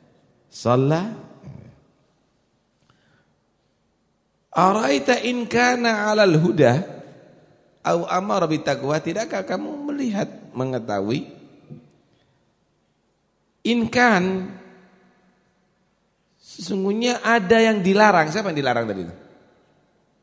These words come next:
Nabi Muhammad. Al-manhi siapa? Nabi Muhammad. 'Alal huda, dia dalam petunjuk Tuhan. Au atau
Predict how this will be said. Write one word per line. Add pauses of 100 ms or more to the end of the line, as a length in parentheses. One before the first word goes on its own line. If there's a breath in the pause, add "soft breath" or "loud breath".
(480)
Nabi
Muhammad.
Al-manhi
siapa? (1120)
Nabi
Muhammad.
'Alal
huda,
dia
dalam
petunjuk
Tuhan. (2250)
Au
atau